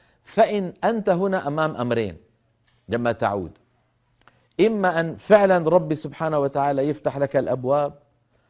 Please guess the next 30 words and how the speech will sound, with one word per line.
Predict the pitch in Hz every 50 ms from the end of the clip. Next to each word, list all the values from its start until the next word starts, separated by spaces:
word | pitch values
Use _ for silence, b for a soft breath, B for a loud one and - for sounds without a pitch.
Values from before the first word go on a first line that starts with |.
| _ _ _ -
وتصير | 104 104 - 123 - - 160 151 143 139
فعلًا | - - 175 165 165 160 156 156 156 151 - - -
عضواً | 123 147 165 147 147 147 147
مؤثراً | 147 143 127 104 117 156 151 - - 156 156 151 147 143
في | 131 - 131 117
بلدك، | 113 135 151 170 175 165 208 220 214 - _ b b b b b b b b b b b
وإما | 139 - 226 277 277 269 262 220 160
أن | 214
لا | 214 208 214 214 214 220 214 - - -
يكون | 131 147 143 - 180 180 165 151
ذلك | 143 123 147 151 143 139 139 - - 135 135 139 139 - _ -
مكتوباً | 117 120 - - 156 147 131 127 117 107
عند | 107 110 104 107
الله | 107 107 107 104
عز | 101 101 95 101
وجل. | 101 92 92 101 104 - - -
ما، | 170 190 175 -
يعني | - 160 165 185 208 220 - b b b b b b -
تعود | 208 214 240 226 190 170
إلى | 170 160 160 156
بلدك | 156 160 165 170 170 185 180 190
وتنفع، | 185 180 226 226 208 - 208 170
لكن | 151 160 160 156 - 160 156 160
نفعاً | 185 180 - 151 147 147
محدوداً. | 139 127 110 104 107 117 113 101 87 82 78 76 - b b b b b b b b
ألم | 139 160 208 254 254 247 208
تنوي | - 240 240 233 226 220 214 208 160 170 202
أنت | 214 196 - 185 160 147 123 107 104 - _ _ _ _ - 120
أن | 139 151 143 147
تنفع؟ | 196 196 214 202 - - 233 240 254